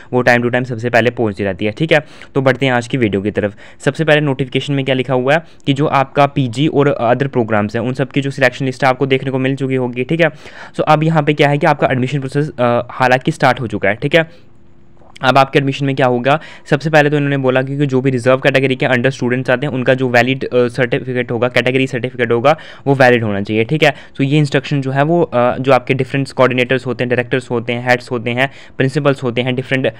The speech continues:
डिपार्टमेंट्स के, उनके लिए है। सेकंड जो है आपका नीचे लिखा हो गया था, admission of the candidates in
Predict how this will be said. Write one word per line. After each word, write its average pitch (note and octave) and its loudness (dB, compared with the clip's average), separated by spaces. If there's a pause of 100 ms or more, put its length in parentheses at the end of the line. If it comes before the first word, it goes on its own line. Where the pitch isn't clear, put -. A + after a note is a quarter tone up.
(140)
डिपार्टमेंट्स B2 2
के, - -4
उनके A2 -2
लिए F#2+ -2
है। G2 0 (280)
सेकंड E3 2
जो D#3+ 2
है D#3 2
आपका D3 4
नीचे C3+ 0
लिखा C3+ 2
हो B2 4
गया C3+ 2
था, D3+ 0
admission C3+ 0
of C3+ -2
the C#3+ 0
candidates B2 0 (180)
in C3 -2